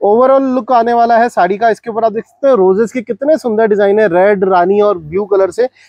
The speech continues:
Peach color के ऊपर बहुत ही सुंदर ये साड़ी के ऊपर design खिल के आ रहे हैं। अच्छी लगे तो साड़ी जरूर order करिएगा। जी हाँ, साढ़े पाँच मीटर का without blouse की ये साड़ी है, देख सकते हैं आप। fabric को जितना भी चाहे जैसे भी कर दीजिए, कुछ नहीं बिगड़ेगा। Low maintenance साड़ी है,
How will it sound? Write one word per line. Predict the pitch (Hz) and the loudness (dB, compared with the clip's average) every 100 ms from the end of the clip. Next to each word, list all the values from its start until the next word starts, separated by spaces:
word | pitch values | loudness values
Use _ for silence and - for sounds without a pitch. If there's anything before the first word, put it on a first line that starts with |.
| _ 262 | _ -2
Peach | 277 | -2
color | - 262 254 | 0 0 0
के | 254 | 0
ऊपर | 254 220 | -2 -2
बहुत | 202 233 262 | 0 0 0
ही | 262 | -2
सुंदर | 233 214 220 | -4 -2 -2
ये | 220 | 0
साड़ी | 202 190 | -2 -2
के | 202 | -2
ऊपर | 196 202 | -4 -2
design | 175 170 202 | -2 0 0
खिल | - 170 | -2 -4
के | 160 | 0
आ | 185 | 2
रहे | 175 | 2
हैं। | 220 _ _ - | -2 _ _ -10
अच्छी | - 269 | -6 -2
लगे | 262 254 269 | 0 2 0
तो | 254 240 | -2 -4
साड़ी | 240 233 | -4 -2
जरूर | 190 214 247 | -2 0 2
order | 226 233 | 2 2
करिएगा। | 214 202 202 214 | 2 2 2 0
जी | 185 202 | -2 -2
हाँ, | 233 - _ _ | -2 -4 _ _
साढ़े | 220 247 | 0 0
पाँच | 254 269 | 2 0
मीटर | 247 220 226 | -2 -4 -2
का | 240 262 - _ 175 | 0 0 -4 _ -4
without | 190 240 220 | 0 0 0
blouse | 240 233 | 0 -2
की | 196 | -2
ये | 247 | -4
साड़ी | 226 190 220 | 0 0 2
है, | 226 | 0
देख | 180 202 | 2 -2
सकते | 233 - 226 | -2 -6 0
हैं | 220 | 0
आप। | 202 | 2
fabric | 202 180 220 | 0 0 -2
को | 233 - | -6 -6
जितना | 220 - 220 233 233 | -8 -4 -2 0 0
भी | 233 226 | -2 -2
चाहे | 226 202 226 | 0 2 2
जैसे | 208 196 220 | 2 0 -2
भी | 214 | -4
कर | - 185 | -4 -2
दीजिए, | 190 214 | -2 -6
कुछ | - 269 - | -6 -6 -4
नहीं | 262 262 | -2 -2
बिगड़ेगा। | 226 214 208 208 262 - - - | 0 2 2 2 0 -4 -20 -8
Low | 190 269 294 | 0 2 4
maintenance | 269 247 247 262 | 2 0 -4 -4
साड़ी | - 208 | -2 -2
है, | 214 | -2